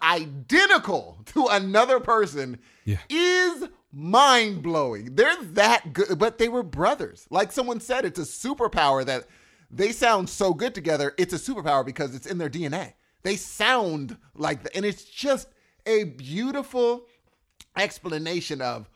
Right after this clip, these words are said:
Speaker 1: why they're so good. But even that doesn't give it to you. There, it was, as much as they're like, "Oh, what happened is they wrote a bunch of terrible songs, that's how they got good." No, they didn't. They didn't.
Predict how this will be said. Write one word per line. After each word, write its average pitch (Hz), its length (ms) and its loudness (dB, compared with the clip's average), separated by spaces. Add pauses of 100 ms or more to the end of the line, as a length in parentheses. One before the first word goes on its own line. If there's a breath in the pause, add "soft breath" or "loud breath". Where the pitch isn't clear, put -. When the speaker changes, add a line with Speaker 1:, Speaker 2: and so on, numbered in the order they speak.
(120)
Speaker 1:
why 143 440 2
they're 131 220 -6
so 143 420 -6
good. 120 460 -8 (460)
But 226 200 4
even 262 400 0
that 208 260 -2
doesn't 151 280 -4
give 175 200 -6
it 170 120 -12
to - 100 -14
you. 90 220 -20 (540)
There, 240 520 2
it 269 220 0
was, 277 320 0 (120)
as 190 220 2
much 277 180 0
as 254 100 -8
they're 220 100 0
like, 196 220 2
"Oh, 220 380 4
what 190 200 -2
happened 208 340 -2
is 156 100 -6
they 160 120 -6
wrote 160 240 -2
a 147 60 -4
bunch 156 260 -6
of 139 120 -12
terrible 156 380 -4
songs, 117 480 -8
that's 135 220 -4
how 131 80 -2
they 123 80 -6
got 107 200 -8
good." 131 240 -8 (240 soft breath)
No, 180 280 -4 (160)
they 156 100 -4
didn't. 185 300 -4 (560)
They 240 140 4
didn't. 262 480 0